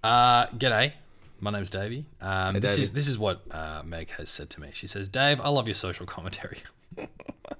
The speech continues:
Speaker 1: Thanks, Meg. All right. <laughs> Uh, this week, I want you to listen to a couple of episodes of the Guilty Feminist podcast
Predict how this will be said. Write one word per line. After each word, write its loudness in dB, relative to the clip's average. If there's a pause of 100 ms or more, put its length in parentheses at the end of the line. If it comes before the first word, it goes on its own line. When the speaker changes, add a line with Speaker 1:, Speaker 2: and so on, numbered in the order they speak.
(640)
Speaker 1:
Thanks, -8
Meg. -4 (200)
All -6 (140)
right. -4
<laughs> 0
Uh, 6
this 6
week, 4
I 6
want 4
you 2
to 0
listen 0
to -2
a 2
couple 2
of 0
episodes -2
of -6
the -6
Guilty -2
Feminist -2
podcast -4